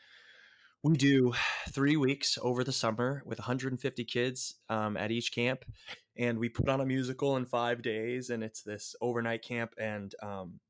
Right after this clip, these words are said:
I've been doing it for the last ten years, since I was nineteen, and, uh, um, it's, it's the most special thing to me, running those camps. It's, um, it's, I do it basically for free when you add up all my flights back and forth.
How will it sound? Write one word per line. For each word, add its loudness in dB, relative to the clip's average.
I've -2
been 0
doing 4
it 0
for -4
the 4
last 2
ten 2
years, -2
since -4
I 2
was -4
nineteen, -2
and, 0
uh, 0
um, -2
it's, 0
it's 0
the 0
most 4
special 2
thing -4
to -6
me, -6
running 0
those -2
camps. -8
It's, -6
um, -6
it's, -8
I -6
do 0
it -4
basically 2
for -2
free 2
when 2
you 0
add 4
up 0
all 2
my 0
flights -2
back -2
and -6
forth. -2